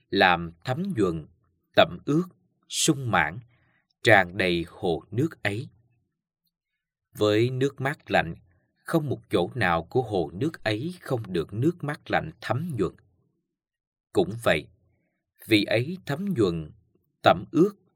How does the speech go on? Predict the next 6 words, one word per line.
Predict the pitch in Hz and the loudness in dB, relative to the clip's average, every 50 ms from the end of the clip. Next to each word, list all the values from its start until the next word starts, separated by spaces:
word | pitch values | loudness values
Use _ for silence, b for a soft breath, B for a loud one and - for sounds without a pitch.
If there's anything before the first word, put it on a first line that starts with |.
| _ _ _ _ _ | _ _ _ _ _
sung | - - - - - 107 117 110 | -10 -6 0 2 2 2 2 0
mãn, | 107 104 92 78 76 82 107 147 - _ _ _ _ _ _ _ _ _ _ - | -2 0 0 0 0 -2 -8 -14 -18 _ _ _ _ _ _ _ _ _ _ 4
tràn | - 113 101 95 92 95 | 6 6 6 6 4 0
đầy | 98 98 92 92 90 90 - | 0 2 2 2 -2 -2 -2
thân | - 151 135 135 120 | -2 -2 -2 -2 -4
mình | 101 92 85 82 82 | -2 -2 -2 -4 -6